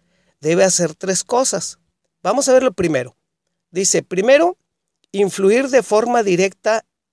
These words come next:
en el pueblo de Dios. Y el rey del sur, que son los Estados Unidos, ha influido de manera muy directa en los testigos de Jehová. ¿Por qué? Porque ahí está la central mundial,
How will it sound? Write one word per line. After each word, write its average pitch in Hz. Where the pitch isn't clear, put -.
en 160
el 143
pueblo 196
de 160
Dios. 127
Y 202
el 220
rey 262
del 320
sur, 185
que 139
son 147
los 185
Estados 208
Unidos, 180
ha 160
influido 202
de 180
manera 156
muy 262
directa 208
en 156
los 139
testigos 143
de 156
Jehová. 196
¿Por 185
qué? 285
Porque 156
ahí 170
está 190
la 196
central 160
mundial, 175